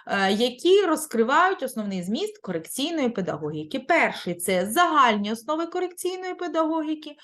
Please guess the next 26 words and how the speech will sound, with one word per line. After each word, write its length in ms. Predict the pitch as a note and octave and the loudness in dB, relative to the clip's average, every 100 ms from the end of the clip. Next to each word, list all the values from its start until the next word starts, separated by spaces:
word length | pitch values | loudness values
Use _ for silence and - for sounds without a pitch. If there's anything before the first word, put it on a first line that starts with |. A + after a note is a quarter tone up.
| - _ | -20 _
другий 480 | C#4 F#4+ G4 B3 A3 | 2 6 6 6 0
модуль — 420 | G3+ F#3 D#3+ D#3+ E3+ | 0 -2 -2 -6 -2
це 320 | - C4 B3 A3+ - _ | 0 4 2 0 -12 _
психолого-педагогічна 1500 | - E4+ E4 F#4+ F4+ D4 C4 C#4 B3 C4+ B3+ A3+ A3 - F3+ | 0 2 2 2 4 4 4 2 0 2 2 0 -4 -6 -6
характеристика 840 | - B3 A#3+ A#3 G#3+ G3+ - E3+ | 0 -2 0 -2 -2 -4 -8 -8
основних 540 | - D4 - C4 A3+ G3+ | -6 -6 -4 2 2 2
груп 460 | G3 G#3 A3 F#3+ - | 0 0 -2 -4 -10
дітей 420 | G3+ A#3 C4+ C#4 | -10 -6 -4 -4
з 60 | C#4 | -4
особливими 640 | C#4+ D4+ D4 D4+ D4 D4+ | -4 -4 -2 -2 -4 -6
освітніми 540 | D4 D4+ D4 C#4+ C#4+ | -6 -8 -8 -8 -8
потребами, 580 | C#4+ C#4 C#4 C4+ C4 C4 C4 - - | -6 -6 -4 -6 -6 -10 -12 -18 -10
і 60 | D#4+ | -8
третій — 460 | D#4+ G#4 A#4+ A#4 A4 A4 | -2 2 4 4 2 2
це 200 | G#4 G4+ | 0 2
сучасні 720 | F#4+ F#4 - D4+ G#3 G3 G3+ | 2 2 2 0 0 -2 -8
підходи 600 | G3 G3 - F#3 E3+ D#3+ | -6 -8 -4 -4 -2 -4
до 140 | D#3 | -6
навчання 680 | D3+ D3 - G3+ C#4 G4+ G4 F#4+ | -10 -12 -8 0 2 0 -6 -6
і 20 | |
виховання 680 | E4+ E4 E4+ E4 E4 D#4 A#3 | -6 -2 2 4 2 0 -4
осіб 300 | A3+ A3+ F#3+ | -6 -8 -8
з 60 | |
особливими 680 | F3+ - D#3 F#3+ F4+ G#4 F#4 | -10 -10 -6 -2 -2 -2 -2
освітніми 480 | F4 - E4 D#4+ D#4 | -4 -4 -6 -6 -8
потребами 600 | D4+ C#4+ C#4+ C#4+ C4+ C#4 | -8 -6 -6 -6 -8 -10